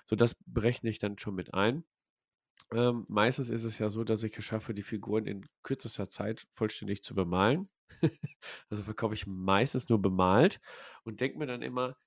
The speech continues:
es gibt viele, die haben nicht die Zeit, ihre Figuren zu bemalen und freuen sich einfach, wenn sie,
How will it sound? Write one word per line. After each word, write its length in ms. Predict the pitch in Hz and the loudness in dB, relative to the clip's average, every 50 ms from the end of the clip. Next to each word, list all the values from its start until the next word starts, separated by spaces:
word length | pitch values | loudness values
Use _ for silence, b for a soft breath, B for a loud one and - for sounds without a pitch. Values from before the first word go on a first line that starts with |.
| _ _ _ _ | _ _ _ _
es 140 | - 117 - | -8 -4 -2
gibt 140 | - 160 - | -2 -2 -2
viele, 360 | - - 165 165 175 175 170 | 2 6 8 8 8 8 8
die 140 | 147 143 131 | 6 6 6
haben 340 | 123 135 143 147 156 160 156 - _ _ _ _ _ _ _ _ _ _ _ _ _ _ - | 6 4 4 2 0 -4 -8 -10 _ _ _ _ _ _ _ _ _ _ _ _ _ _ -6
nicht 300 | - 123 156 147 - - | -2 -2 -2 -2 0 -2
die 100 | 120 - | -4 -2
Zeit, 380 | - - 120 110 113 120 117 - | 4 6 8 8 8 8 6 4
ihre 200 | 104 98 101 98 | 4 4 4 4
Figuren 420 | - - 101 95 98 101 101 101 | 2 0 -2 0 2 0 0 0
zu 160 | 98 - 104 | -2 -6 -4
bemalen 640 | - 98 92 92 92 92 90 92 104 117 135 170 - _ _ _ _ _ _ _ _ _ _ _ | -4 -4 -2 0 2 2 4 4 4 2 0 -2 -8 _ _ _ _ _ _ _ _ _ _ _
und 400 | - 113 113 113 113 113 107 - - 104 | 2 2 4 4 4 2 0 -6 -12 -14
freuen 360 | - - - 110 113 123 127 117 | -12 -2 2 4 4 6 4 2
sich 220 | 113 104 - - | -2 -4 -4 -2
einfach, 460 | - 98 104 101 113 110 98 - - | -2 -2 0 0 0 -2 -4 0 0
wenn 140 | 104 101 98 | 0 0 2
sie, 320 | 98 104 104 98 95 - | 2 2 2 2 2 -2